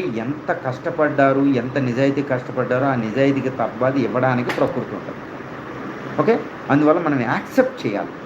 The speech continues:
ఓకే, నేను మ-, మళ్ళీ నేను ఇది చేయాలని. అంతా రాసుకోండి పేపర్ మీద. ఈ రెండు రోజులు మీ ఇంట్రోస్పెక్ట్ చేసుకోండి. మీరు, మీరు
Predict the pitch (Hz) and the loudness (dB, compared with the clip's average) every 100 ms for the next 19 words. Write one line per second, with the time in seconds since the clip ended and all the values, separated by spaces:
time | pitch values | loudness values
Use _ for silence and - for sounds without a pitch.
0 | 135 143 139 139 123 98 127 151 127 139 | 4 4 4 2 4 2 0 0 0 0
1 | 156 131 139 214 208 139 113 110 113 107 | -2 -2 0 0 2 0 0 -2 -4 0
2 | 101 90 90 - - - - 151 208 208 | -2 -2 -8 -12 -12 -12 -6 0 2 4
3 | 202 160 113 180 - 170 123 104 120 117 | 4 4 4 0 -2 -2 -2 0 -2 -2
4 | - 107 90 - 123 117 143 196 196 151 | -4 -6 -8 -4 0 2 2 4 4 4
5 | 147 120 123 - - - 135 151 160 214 | 4 2 2 -2 -12 0 4 4 4 4
6 | 139 127 - 156 - 131 104 - 95 - | 4 4 2 -4 -2 -2 -2 -4 -10 -10
7 | - - - - - - - - 139 165 | -12 -14 -14 -14 -12 -10 -8 4 6 6
8 | 151 156 | 4 2